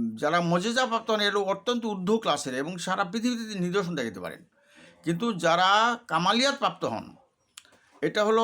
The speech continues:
তারা কেরামত, কেরামতি লাভ করেন, অর্থাৎ আল্লাহর পক্ষ থেকে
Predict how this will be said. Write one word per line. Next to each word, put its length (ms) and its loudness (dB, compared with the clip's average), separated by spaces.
তারা 300 2
কেরামত, 520 2
কেরামতি 380 0
লাভ 240 2
করেন, 220 -12
অর্থাৎ 260 -6
আল্লাহর 280 0
পক্ষ 160 -8
থেকে 240 -6